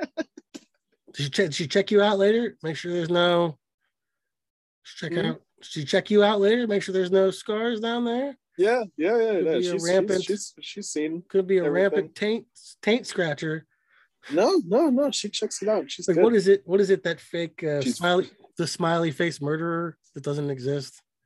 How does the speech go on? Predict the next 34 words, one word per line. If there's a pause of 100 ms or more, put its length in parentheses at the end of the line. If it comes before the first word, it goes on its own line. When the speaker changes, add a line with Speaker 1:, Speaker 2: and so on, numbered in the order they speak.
(260)
Speaker 2:
<laughs>
I (300)
don't (540)
Speaker 1:
So
Speaker 2:
know. (280)
Speaker 1:
all
these
guys (1300)
died
in
water,
like, (120)
drunk
guys
and
stuff
like
that. (240)
Speaker 2:
Okay. (140)
Speaker 1:
And (400)
within
a
ten
mile
radius,
there
was
a
smiley
face
painted
somewhere
because
that's